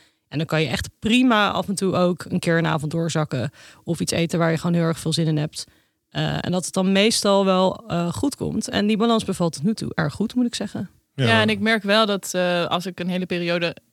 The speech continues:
Speaker 3: veel ongezond eet, dat ik eigenlijk me ook veel minder fit voel. Dus dan ga ik automatisch ook wel weer wat gezonder eten. Omdat ik denk, ja, dit is, dan voel ik me gewoon veel fijner. Dus dan is dat blijkbaar beter voor me.
Speaker 2: Ja, ja, maar het,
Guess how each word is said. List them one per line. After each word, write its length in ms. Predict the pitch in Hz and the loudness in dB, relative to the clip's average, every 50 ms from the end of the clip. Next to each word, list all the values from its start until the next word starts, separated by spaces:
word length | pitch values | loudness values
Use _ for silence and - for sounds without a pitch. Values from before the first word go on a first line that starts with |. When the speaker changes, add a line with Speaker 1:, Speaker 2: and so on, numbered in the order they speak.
| _ _ _ | _ _ _
Speaker 3:
veel 260 | - - - 190 180 | -10 -4 -2 -2 0
ongezond 400 | 156 190 180 170 175 180 180 175 | 0 -2 -2 -2 -2 -2 -2 0
eet, 260 | - - 180 175 175 - | 2 2 4 4 2 0
dat 120 | 180 170 | -2 -4
ik 80 | 175 170 | -2 0
eigenlijk 360 | - 170 175 - 180 175 175 | 0 -2 -2 -2 -6 -8 -8
me 60 | - | -8
ook 100 | 165 - | -8 -4
veel 260 | - 185 175 165 - _ _ _ _ - | -2 -2 -2 -2 -4 _ _ _ _ -6
minder 280 | 190 180 175 170 170 165 | -2 0 0 0 0 -2
fit 280 | - - 185 170 - | 0 -2 -2 -2 -2
voel. 220 | - 175 156 156 165 | -4 -4 -4 -2 -2
Dus 140 | 160 165 | -4 -4
dan 260 | - 165 160 156 170 165 | -4 -4 -4 -4 -4 -4
ga 100 | - 165 | -4 -4
ik 80 | 160 | -2
automatisch 400 | - 165 165 175 165 165 165 - | -2 -4 -2 -2 -2 -2 -2 -4
ook 80 | 160 165 | -6 -6
wel 120 | 170 165 | -4 -4
weer 140 | 160 165 151 | -4 -4 -6
wat 120 | 165 175 | -6 -6
gezonder 320 | - - 180 165 156 170 147 | -4 -4 -4 -4 -4 -4 -4
eten. 280 | 156 160 160 - - | -4 -6 -6 -10 -12
Omdat 140 | - - - | -12 -12 -12
ik 80 | 170 180 | -10 -8
denk, 180 | - 170 170 | -8 -8 -6
ja, 200 | 165 156 143 165 - _ _ _ _ _ _ _ _ | -4 -4 -4 -6 -6 _ _ _ _ _ _ _ _
dit 140 | - 208 175 | -12 -8 -8
is, 120 | - - - | -8 -8 -8
dan 260 | - 180 180 175 175 | -8 -4 -2 -2 0
voel 160 | - - 226 233 | 2 2 4 4
ik 60 | 214 | 4
me 60 | 240 | 4
gewoon 200 | - 190 175 175 | 2 2 -2 0
veel 140 | - 180 165 | 0 -2 0
fijner. 400 | - - 185 190 190 156 147 151 | 2 4 4 4 4 0 -2 -4
Dus 140 | 160 160 - | -4 -6 -6
dan 200 | - 156 160 165 | -6 -6 -6 -6
is 100 | 160 - | -6 -6
dat 100 | 170 156 | -6 -4
blijkbaar 320 | - 156 165 - 165 160 | -4 -4 -4 -4 -4 -2
beter 300 | 156 160 165 - 170 165 | -2 -2 -2 -2 -4 -6
voor 160 | 165 156 143 | -6 -4 0
me. 80 | 170 185 165 160 - - | 0 0 0 0 -2 -2
Speaker 2:
Ja, 260 | 139 135 120 104 92 - _ - | 0 2 2 0 0 -4 _ -2
ja, 140 | 110 110 101 | 2 2 4
maar 100 | 104 98 | 4 2
het, 140 | 95 92 | 0 -2